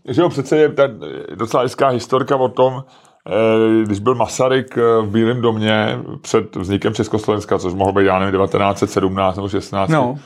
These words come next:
Speaker 1: když tam domlouval s Wilsonem, takže tam nebyla ani ochranka, že tam choval nějaký ovce na zahradě a že,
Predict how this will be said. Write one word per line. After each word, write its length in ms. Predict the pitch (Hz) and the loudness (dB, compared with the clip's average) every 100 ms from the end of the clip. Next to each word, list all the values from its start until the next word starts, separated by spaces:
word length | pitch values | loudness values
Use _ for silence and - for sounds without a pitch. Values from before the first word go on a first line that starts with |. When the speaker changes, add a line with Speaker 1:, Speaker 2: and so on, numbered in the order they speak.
| - | -20
Speaker 1:
když 120 | - | -8
tam 140 | - 110 | -4 -2
domlouval 480 | 104 104 104 104 98 | 0 0 2 2 2
s 60 | |
Wilsonem, 600 | 98 98 95 98 95 120 - _ _ _ _ | 2 0 0 -4 -4 -10 -16 _ _ _ _
takže 840 | 107 101 104 104 104 101 95 104 107 107 107 | 2 4 6 6 4 2 2 2 4 4 2
tam 140 | 107 104 | 0 -2
nebyla 240 | 104 107 | 0 0
ani 160 | 104 120 | 0 -2
ochranka, 480 | 110 - 113 107 | -2 -2 -2 0
že 60 | 104 | 0
tam 260 | 104 101 - | 0 -4 -6
choval 240 | - 104 | -2 0
nějaký 260 | 104 - 120 | -2 -4 -6
ovce 360 | - - - | -8 -4 0
na 120 | 110 | 0
zahradě 680 | 104 101 104 98 101 101 107 - _ _ _ | 2 0 0 2 2 0 -4 -10 _ _ _
a 120 | - 101 | -4 0
že, 180 | 101 | 2